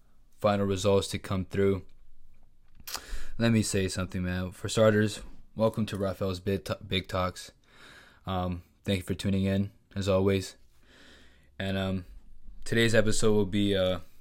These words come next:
a little, this will be a raw one. I didn't take any time, I didn't prepare for this one. This is just, I'm just rambling at this point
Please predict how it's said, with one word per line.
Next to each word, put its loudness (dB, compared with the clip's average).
a -6
little, 6
this 0
will -2
be 6
a 6
raw 6
one. 0
I -2
didn't 2
take 0
any 2
time, 0
I 0
didn't -2
prepare 0
for -4
this -2
one. 0
This 4
is 0
just, 0
I'm -2
just 0
rambling 0
at -6
this -4
point -4